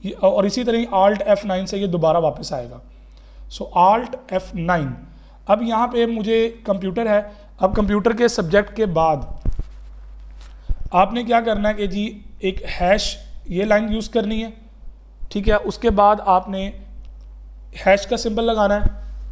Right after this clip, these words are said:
उसके बाद आप स्पेस देके डबल कोट्स में पॉइंट सेट कर दें ज़ीरो पॉइंट डबल ज़ीरो कि अशारिया के बाद मुझे इतने एलिमेंट्स रिक्वायर्ड हैं। ठीक है जी,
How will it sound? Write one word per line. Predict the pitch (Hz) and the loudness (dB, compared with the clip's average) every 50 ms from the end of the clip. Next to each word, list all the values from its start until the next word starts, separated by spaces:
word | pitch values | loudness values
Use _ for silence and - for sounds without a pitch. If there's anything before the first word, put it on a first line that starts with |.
| - - - - - - - - - - - - - - - - - - - - - - - - | -12 -12 -12 -12 -12 -12 -12 -12 -12 -12 -12 -12 -10 -10 -10 -10 -12 -10 -10 -12 -8 -6 -2 -2
उसके | 214 208 - 269 | -2 0 2 2
बाद | 254 233 233 226 233 226 - - | 2 4 4 4 4 2 0 0
आप | 202 202 208 202 | 2 2 2 0
स्पेस | - - - 202 202 214 196 | -6 -6 -2 -2 0 0 0
देके | 170 202 196 180 220 208 | -2 -2 -2 0 -2 -4
डबल | 165 143 135 185 190 226 226 | -2 -2 -2 -2 -2 -4 -4
कोट्स | 196 - 185 190 185 - - 196 | -4 -2 -2 -2 -2 -4 -6 -6
में | 190 190 196 - | -6 -6 -8 -6
पॉइंट | - 185 170 170 170 | -6 -6 -6 -4 -4
सेट | - 185 170 175 | -4 -4 -4 -4
कर | - 175 165 | -4 -6 -4
दें | 151 180 185 175 | -4 -6 -6 -4
ज़ीरो | 151 170 170 185 185 | -4 -4 -4 -4 -4
पॉइंट | 190 180 165 160 175 202 - - - - - - - - - - - 466 440 - - | -4 -6 -6 -6 -6 -8 -8 -10 -12 -14 -14 -16 -14 -14 -14 -14 -14 -16 -14 -6 -4
डबल | 165 160 151 156 135 | -2 -2 -2 -2 -4
ज़ीरो | 131 123 117 113 - - - - - - - - - | -4 -6 -10 -12 -14 -18 -20 -20 -20 -20 -20 -16 -16
कि | - - | -10 -8
अशारिया | - 190 - 208 185 190 208 214 208 | -6 -2 0 0 2 2 2 0 0
के | 202 214 | 0 0
बाद | 185 185 190 190 185 | 2 2 2 2 0
मुझे | 190 190 180 208 196 196 | -2 -4 -4 -4 -4 -6
इतने | 208 - - 202 185 196 202 220 - - - - - - - - - - - - | -8 -8 -8 -6 -6 -4 -6 -6 -8 -12 -16 -12 -12 -12 -12 -10 -14 -16 -6 -2
एलिमेंट्स | 175 175 180 180 175 175 185 180 - - | -2 0 0 0 0 -2 -2 -4 -6 -6
रिक्वायर्ड | - 180 175 180 180 160 151 160 151 151 | -6 -8 -4 -2 0 0 0 0 -2 -6
हैं। | - - 170 165 147 123 - - - - - - - _ - - _ _ _ - - | -6 -4 -2 -2 -2 -2 -6 -12 -18 -20 -20 -20 -20 _ -20 -20 _ _ _ -20 -10
ठीक | - 196 202 226 | -6 -4 0 0
है | 214 | 0
जी, | 196 202 202 | 0 0 -2